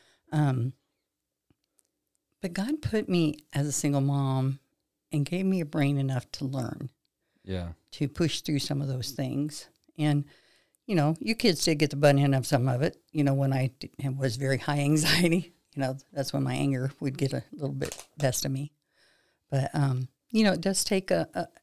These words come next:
Speaker 1: you know, a disciplined life, and you gotta choose to be disciplined.
Speaker 2: Yeah.
Speaker 1: You know, so, um, and that's when we go back to developing boundaries with your kids. You know, I had to set boundaries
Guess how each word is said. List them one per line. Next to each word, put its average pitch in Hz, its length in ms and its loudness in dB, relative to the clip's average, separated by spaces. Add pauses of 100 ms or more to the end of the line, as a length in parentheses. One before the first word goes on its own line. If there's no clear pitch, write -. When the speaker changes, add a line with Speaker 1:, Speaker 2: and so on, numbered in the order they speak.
(240)
Speaker 1:
you 165 160 2
know, 160 160 -2
a 156 100 0
disciplined 185 540 0
life, 285 240 0
and 160 120 0
you 180 80 -2
gotta 220 200 0
choose 226 300 -4
to - 80 -8
be 214 120 -2
disciplined. - 680 -4 (460)
Speaker 2:
Yeah. 85 300 -6 (100)
Speaker 1:
You 143 140 0
know, 143 220 0
so, 156 300 -4 (300)
um, 170 380 2
and 196 100 0
that's 247 320 -2
when 175 300 -2
we 156 60 -2
go 175 120 -2
back 160 200 2
to - 120 -6
developing 147 600 0
boundaries 147 460 0
with 135 160 -4
your 135 100 -8
kids. 175 580 -2 (720)
You 165 80 -2
know, 139 280 0 (480)
I 151 100 2
had 240 260 -2
to - 60 -2
set - 260 0
boundaries - 580 -6